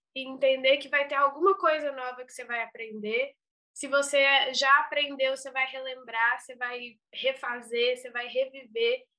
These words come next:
vai ser diferente do que você já fez antes. Então, se fosse pra falar assim, alguma coisa que você tem que ter pra escalar a montanha, que você precisa de saber que você não sabe de nada.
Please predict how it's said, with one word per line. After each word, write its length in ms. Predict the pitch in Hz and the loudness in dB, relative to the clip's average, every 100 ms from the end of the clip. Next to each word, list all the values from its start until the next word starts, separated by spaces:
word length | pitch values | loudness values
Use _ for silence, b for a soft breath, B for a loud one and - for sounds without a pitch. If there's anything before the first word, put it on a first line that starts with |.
| _ | _
vai 160 | 226 254 | -2 -2
ser 140 | 262 262 | 0 -6
diferente 640 | - 285 247 247 277 - | -2 2 2 0 -4 -10
do 80 | 247 | -12
que 60 | - | -14
você 120 | 233 | -12
já 140 | 226 220 | -12 -12
fez 260 | 220 202 | -14 -10
antes. 460 | 202 214 - - - b b b b b 247 | -10 -10 -10 -12 -12 b b b b b -14
Então, 320 | 247 254 262 | -6 -4 -2
se 80 | - | 0
fosse 140 | 269 | -2
pra 120 | - 277 | -2 -2
falar 180 | 269 262 | 0 0
assim, 240 | 269 254 | -2 -2
alguma 540 | 233 247 277 403 403 | 0 0 0 0 0
coisa 380 | 320 285 294 269 | 2 2 2 -2
que 60 | 269 | -10
você 100 | 254 | -12
tem 160 | 254 247 | -16 -12
que 80 | |
ter 120 | 262 254 | -8 -8
pra 160 | 240 | -8
escalar 380 | 247 - 247 240 | -10 -6 -4 -4
a 40 | 233 | -4
montanha, 640 | 226 226 262 277 285 254 | -10 -8 0 0 0 -6
que 80 | - | -6
você 120 | 262 | -8
precisa 300 | 262 - 262 | -8 -16 -16
de 100 | 262 | -6
saber 440 | - 294 294 262 294 | 0 2 6 6 6
que 100 | - | 0
você 220 | 330 349 | 0 2
não 160 | 349 349 | 2 4
sabe 280 | 339 302 294 | 4 2 0
de 120 | 339 | -8
nada. 280 | 277 190 | -8 -10